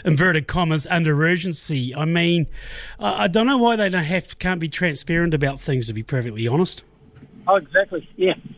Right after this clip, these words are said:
Speaker 2: Yeah. Um, they, yeah, to go and blame things like the Queen and having time off for that, well, that's just ridiculous.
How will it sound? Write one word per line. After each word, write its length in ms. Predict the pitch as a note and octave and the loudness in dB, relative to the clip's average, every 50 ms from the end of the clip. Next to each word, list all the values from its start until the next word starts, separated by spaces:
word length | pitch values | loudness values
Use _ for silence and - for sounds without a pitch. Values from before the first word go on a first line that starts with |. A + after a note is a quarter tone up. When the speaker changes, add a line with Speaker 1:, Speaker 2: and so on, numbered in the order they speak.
| - - - - - - - - _ _ - - - - | -20 -20 -20 -18 -20 -20 -20 -20 _ _ -20 -20 -12 -4
Speaker 2:
Yeah. 120 | - - G#5 - - - - - - - | -2 -2 -2 -2 -8 -16 -20 -16 -6 -2
Um, 320 | - - - - - E3+ - - - - | 0 0 2 2 0 -2 -4 -12 -8 0
they, 240 | - F3+ E3+ E3 - - - - - - - - | 2 2 2 2 -2 -8 -20 -20 -20 -20 -6 2
yeah, 220 | - F#3 - - - - _ _ - _ _ - | 2 2 2 2 -6 -16 _ _ -20 _ _ -12
to 80 | D3+ | -4
go 120 | C#3+ E3 E3+ | 0 2 2
and 300 | D#3+ D#3 C#3+ C3 - - _ - - - - _ - | 2 0 -2 -8 -12 -16 _ -20 -20 -20 -14 _ 0
blame 240 | E3+ F3 E3 D#3 D3 | 0 2 2 0 0
things 220 | - E3 D#3+ C#3 | 0 0 0 2
like 180 | D3+ E3 E3+ E3 | 0 0 0 -2
the 60 | - | -4
Queen 420 | - - - F3 F3+ F3+ E3 D3+ - - _ _ _ _ _ _ _ _ _ - _ _ - | -6 -2 0 2 2 2 0 -2 -6 -10 _ _ _ _ _ _ _ _ _ -20 _ _ -8
and 120 | D#3+ D3+ | -4 -2
having 240 | D#3 D#3+ D3+ D#3 D3+ | 0 0 0 0 0
time 300 | D3+ F3 E3+ E3+ E3 E3+ | 0 0 0 0 0 0
off 140 | E3 D3+ - | -2 -2 -2
for 80 | - D#3+ | -4 -2
that, 240 | D3+ E3+ F#3 F#3+ F#3 F#3 F#3+ | 0 0 0 0 -2 -6 -6
well, 260 | E3+ E3 E3 D#3+ D3+ - - _ _ _ _ _ | -4 -2 0 -2 -2 -4 -8 _ _ _ _ _
that's 180 | - D#3 E3 - - - | -14 -14 -14 -12 -10 -8
just 200 | E3+ D3 - - | -8 -6 -6 -6
ridiculous. 460 | D3+ C#3+ D#3+ E3 D#3+ - F#3 E3 - | -4 0 0 0 2 2 0 0 0